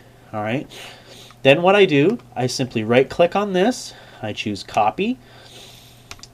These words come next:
I go on to my Garmin device that I have, in my case it's an Oregon, I go into the Garmin folder,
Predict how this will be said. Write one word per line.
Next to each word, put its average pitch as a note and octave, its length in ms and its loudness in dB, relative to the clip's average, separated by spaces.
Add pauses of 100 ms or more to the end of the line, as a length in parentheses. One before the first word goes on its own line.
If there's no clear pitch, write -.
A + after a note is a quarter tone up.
(240)
I A#2 100 -2
go A2+ 240 0
on D3 260 0
to F3 200 -6
my C#3 180 0
Garmin D3 540 -2 (200)
device C3 520 0
that B2 160 0
I B2 140 4
have, B2 420 2 (400)
in G#2+ 80 -8
my A2 180 0
case B2+ 380 -2
it's C#3+ 100 -12
an F3+ 60 -8
Oregon, C#3 520 -2 (440)
I A#2 120 -4
go A2+ 200 -2
into A2+ 600 -6
the G#2 100 -6
Garmin A#2 420 0
folder, C#3 500 2